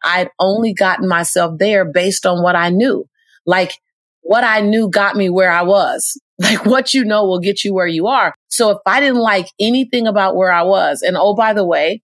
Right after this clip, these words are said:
I didn't like anything <laughs> about where I was. I mean, I liked me. I could appreciate Lisa, but I didn't appreciate the lifestyle that Lisa had fallen into,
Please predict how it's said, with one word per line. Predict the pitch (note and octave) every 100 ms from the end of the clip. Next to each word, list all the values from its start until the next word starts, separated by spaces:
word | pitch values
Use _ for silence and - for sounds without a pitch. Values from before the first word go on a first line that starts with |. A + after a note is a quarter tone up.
| _ _ _ _
I | G#3+
didn't | G3+ C4 A3
like | G#3 G3+ F3 - -
anything | G#3+ A#3 G#3+ F3+ C#3 B2+ - _
<laughs> | _
about | G#3 A3+ G#3 F3+
where | F3 E3
I | D#3+
was. | D#3+ D3+ C3+ C#3 -
I |
mean, | F3+ G3
I | F3
liked | E3+ G3+ B3 -
me. | G3 G#3 A#3+ D#3+ C3+ - _ _ _
I | F3 F3 F3 -
could | F#3+
appreciate | - - A#3+ B3 C4 A#3 A3+ -
Lisa, | F3+ G#3+ A3+ - C#3 B2 - _ _ - -
but | G#3+
I | G#3
didn't | F#3 E3+ C#4 B3+
appreciate | A#3+ - A#3 G#3+ - G3 G3
the | D#3+
lifestyle | D#3+ F3+ G3+ G3 - E3 D#3 D#3
that | D3+
Lisa | D#3 E3+ G3+ - E3+
had | E3 D#3 -
fallen | E3+ E3 E3
into, | E3+ E3+ - D3 B2+